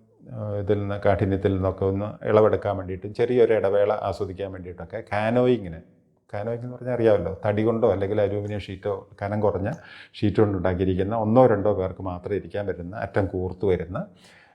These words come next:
ഏഹ്, ചെറിയ ചെറിയ വഞ്ചികളാണ്. അപ്പോൾ അതേ കയറി ഇരുന്ന് സുഖമായിട്ട് തുഴയാം. അപ്പോൾ ഈ, ഏഹ്, ഇടുങ്ങിയ പ്രദേശത്തൂടെ പോലും, പ്രത്യേകിച്ച് റാപ്പിഡ്സ്, കുത്തൊഴുക്കുള്ള സ്ഥലത്തൂടെയൊക്കെ പോകുന്ന സാഹസികത ഇഷ്ടപ്പെടുന്നവർക്ക് വളരെ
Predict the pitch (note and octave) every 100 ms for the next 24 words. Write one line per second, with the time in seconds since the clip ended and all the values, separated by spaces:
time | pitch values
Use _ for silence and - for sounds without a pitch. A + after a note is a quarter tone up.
0 | _ G2 G2 G#2 A2 A2+ A#2 A2 F2+ E2
1 | F2 F2 D2 D#2 - A2 B2 C3+ B2 C3
2 | A#2+ B2 C3 A#2+ A2 G#2+ A2+ F#2 E2+ F#2+
3 | F#2+ F2+ - - - _ G#2+ G#2 A#2 A#2+
4 | A#2+ A2+ - _ A#2 A2+ G#2+ A2+ A2+ B2+
5 | C3+ C3+ B2 G2+ G#2 G2+ G2+ G2 G2 -
6 | F#2+ F2 F2 - G2 A2+ G#2+ G#2+ F#2+ F#2+
7 | F#2+ - - - - G#2+ F#2 F#2 F#2+ -
8 | F2 E2 F#2+ F2+ G2 F#2 G2 B2 C3+ C3
9 | C#3 B2+ C#3 C3 C3 D3+ - A2+ G#2+ G#2
10 | G#2 G#2 F#2+ D#3 A#2+ A#2 B2